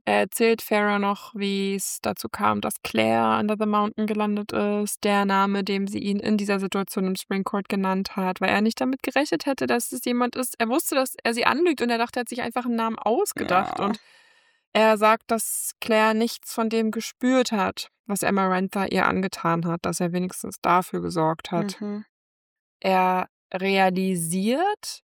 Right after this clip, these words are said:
Speaker 1: dass er nie wieder dort wegkommt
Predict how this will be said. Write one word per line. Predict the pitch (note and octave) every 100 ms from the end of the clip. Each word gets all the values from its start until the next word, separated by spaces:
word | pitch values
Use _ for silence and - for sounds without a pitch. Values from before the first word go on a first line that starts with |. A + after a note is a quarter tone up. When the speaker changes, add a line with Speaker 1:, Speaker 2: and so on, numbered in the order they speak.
| _
Speaker 1:
dass | - G3 F3+ - _ -
er | F#3+ F#3
nie | F#3+ F#3+ G#3 B3 D#4 D#4+ _ -
wieder | F3+ G3 A#3 A#3+ B3 A#3+ A#3+ B3+ _ _ -
dort | F#3 F3+ E3
wegkommt | E3+ - - D#3+ -